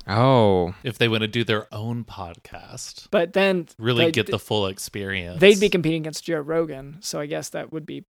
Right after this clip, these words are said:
Speaker 3: problematic.
Speaker 1: Yeah. Let me write this down.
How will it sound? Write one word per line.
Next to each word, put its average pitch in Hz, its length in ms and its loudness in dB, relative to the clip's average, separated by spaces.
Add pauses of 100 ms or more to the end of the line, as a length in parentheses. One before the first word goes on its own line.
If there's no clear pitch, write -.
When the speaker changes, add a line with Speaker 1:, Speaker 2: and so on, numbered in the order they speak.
(160)
Speaker 3:
problematic. 143 720 -12 (140)
Speaker 1:
Yeah. 90 340 -2 (840)
Let 123 80 0
me 165 80 6
write 180 160 2
this - 180 -6
down. 107 380 -8